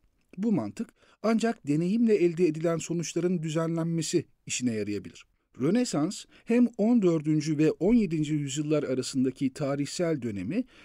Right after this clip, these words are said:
hem de İtalya'da başlayarak buradan Avrupa'ya yayılan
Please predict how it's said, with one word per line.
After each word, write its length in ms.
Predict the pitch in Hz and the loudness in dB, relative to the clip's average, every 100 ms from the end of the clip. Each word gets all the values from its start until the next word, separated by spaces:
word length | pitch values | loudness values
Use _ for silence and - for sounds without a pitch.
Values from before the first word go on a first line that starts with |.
| _ | _
hem 240 | 196 160 | -2 2
de 160 | 156 240 - _ | 2 0 -4 _
İtalya'da 680 | 143 - 220 247 233 202 190 | -10 -4 -2 0 0 2 2
başlayarak 640 | 165 160 - 180 147 156 156 | 2 -2 0 0 0 -4 -4
buradan 300 | 170 170 175 | -2 -2 -2
Avrupa'ya 480 | 123 135 196 220 220 | -2 -2 -2 -2 0
yayılan 420 | 196 180 165 185 | 0 0 0 -2